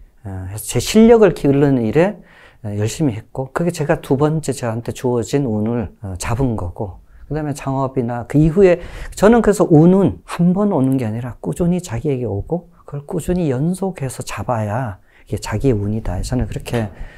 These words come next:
어, 생각하고요. 그래서 저는 이제 창업하는 사람들 만날 때, 에, 항상 묻는 게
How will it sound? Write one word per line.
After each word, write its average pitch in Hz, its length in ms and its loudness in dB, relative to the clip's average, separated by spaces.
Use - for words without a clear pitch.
어, 95 220 -4
생각하고요. 120 800 -4
그래서 170 160 0
저는 185 480 2
이제 151 140 0
창업하는 220 460 4
사람들 170 280 2
만날 147 380 2
때, 139 420 0
에, 117 140 -6
항상 170 400 2
묻는 143 380 2
게 120 420 0